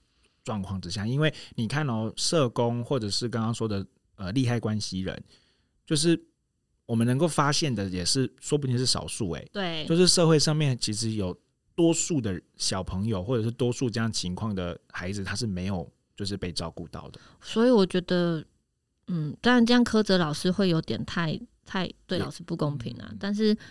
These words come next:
Speaker 2: 如果能够学校老师或者是课后老师能够多一点
Speaker 1: 关心，
Speaker 2: 嗯，
Speaker 1: 注意。
Speaker 2: 去，去发现小朋友的状况，
Speaker 1: 对，对，
Speaker 2: 我们有可能就可以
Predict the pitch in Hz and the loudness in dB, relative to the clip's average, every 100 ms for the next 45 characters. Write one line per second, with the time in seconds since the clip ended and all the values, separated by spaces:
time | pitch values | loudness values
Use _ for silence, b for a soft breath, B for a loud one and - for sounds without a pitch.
0 | B B B B - 185 202 196 180 165 | B B B B 0 2 6 6 6 4
1 | 165 170 180 180 165 - - 170 202 180 | 2 2 2 2 0 -2 -2 2 4 2
2 | 135 156 165 175 180 143 165 160 - _ | 2 -2 -2 2 2 2 0 -2 -4 _
3 | _ - - 185 175 147 147 - 160 156 | _ -6 -2 0 0 -2 -4 -2 0 0
4 | 170 175 160 170 170 - 82 80 185 _ | -2 -2 0 0 0 -2 -2 -4 -8 _
5 | _ _ _ - 113 117 - 104 98 98 | _ _ _ -4 0 0 0 0 0 -2
6 | 220 208 170 117 135 110 226 202 175 214 | -2 0 0 0 2 2 2 0 -2 -4
7 | 190 190 202 196 151 175 165 156 135 - | -2 0 2 2 0 0 0 -2 -6 -6
8 | - 220 _ _ _ _ _ 185 160 151 | -10 -14 _ _ _ _ _ -4 -2 -2
9 | 170 - 185 - 104 90 165 165 170 185 | -4 -4 -10 -6 -4 -4 -6 -6 -4 -4
10 | 226 165 160 180 175 175 113 | -4 -4 -2 0 0 0 -2